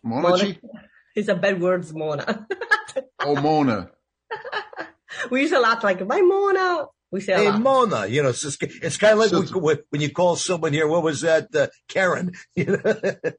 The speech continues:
Speaker 3: So.
Speaker 1: Yeah.
Speaker 2: But
Speaker 1: Uh, so it's from the speaking and from the, uh, You, you,
Speaker 2: Yeah,
Speaker 1: you recognize from the
Speaker 2: obviously.
Speaker 1: speaking or from the, uh,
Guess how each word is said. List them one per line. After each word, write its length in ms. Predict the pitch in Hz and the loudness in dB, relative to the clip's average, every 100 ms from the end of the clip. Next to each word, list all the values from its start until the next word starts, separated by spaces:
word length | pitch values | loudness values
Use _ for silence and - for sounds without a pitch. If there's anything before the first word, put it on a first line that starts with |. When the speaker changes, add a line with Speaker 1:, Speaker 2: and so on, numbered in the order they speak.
| - - | -14 -18
Speaker 3:
So. 320 | - 113 98 | -16 -10 -2
Speaker 1:
Yeah. 380 | 135 156 135 - - - - 175 | 0 2 0 -4 -10 -14 -12 -6
Speaker 2:
But 240 | 135 131 135 | 0 2 4
Speaker 1:
Uh, 180 | 135 131 - - _ _ _ - | 2 0 -6 -20 _ _ _ -6
so 180 | - 165 | 0 2
it's 80 | |
from 260 | - 170 165 | 2 2 2
the 80 | 160 | 2
speaking 720 | - - 202 220 233 220 208 | 0 0 0 0 2 2 2
and 140 | 156 131 | 0 -2
from 240 | 156 160 | 0 0
the, 240 | 156 160 156 | 2 4 4
uh, 520 | 147 147 143 143 123 - _ _ _ _ | 4 2 2 2 -2 -10 _ _ _ _
You, 100 | 139 | -4
you, 320 | 143 147 151 | -2 -2 0
Speaker 2:
Yeah, 140 | 160 160 | 2 2
Speaker 1:
you 80 | 147 | 2
recognize 640 | 147 185 165 156 156 147 | 2 2 2 2 0 0
from 180 | 147 147 | 0 0
the 60 | |
Speaker 2:
obviously. 260 | 139 - 170 | -2 -2 -2
Speaker 1:
speaking 420 | 185 190 190 180 - _ _ _ | 0 0 -2 -2 -8 _ _ _
or 200 | - 143 | -4 -2
from 320 | - 151 147 | -2 -2 0
the, 200 | 143 147 | 0 2
uh, 340 | 139 135 135 | 2 2 2